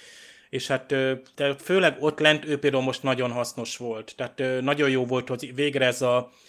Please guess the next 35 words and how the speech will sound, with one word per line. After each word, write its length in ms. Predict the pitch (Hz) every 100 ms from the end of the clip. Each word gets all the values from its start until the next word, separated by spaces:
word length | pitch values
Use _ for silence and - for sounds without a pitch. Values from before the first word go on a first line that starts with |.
| -
felderítő 680 | _ 160 151 139 123 120 131
csapat, 480 | 117 123 - 117 117
ez 100 | 120
az 160 | 123 135
övé 280 | 143 139 123
tím, 380 | 123 123 117 113
hogy, 320 | 123 117 131
ö, 160 | 120
igen, 320 | 123 147 135 123
ott 180 | 123
van 160 | - 123
a, 420 | 117 117 120 123
a, 300 | 117 113 123
a 280 | 117 113 110 104 107 113 110 113 104 110
Saru, 360 | - 151 156
aki 240 | 139 135 139
azért 340 | 123 120 117
érintett, 760 | 151 170 170 147 139 135 - 120 - - - - -
a 100 | 123
Burnham, 440 | 147 143 135 127
ő 200 | 123 120
meg 180 | 117 113
szaktudás 840 | - 151 - - 147 135 127 127
alapján, 420 | 131 123 131 120
ő 140 | 117 120
amúgy 360 | 120 117 110
ugye 160 | 120 110
xenoantropológus 1400 | - - 131 135 131 110 127 127 131 143 127 120 123 -
lenne, 420 | 127 120 120 123
ott 220 | 127 123
van 180 | 127 117
az 120 | 110
orvos, 540 | 147 151 143 131 - - - - - _ _ _ _
és, 500 | - 123 120 117 -
ö, 520 | 135 120 117 117 117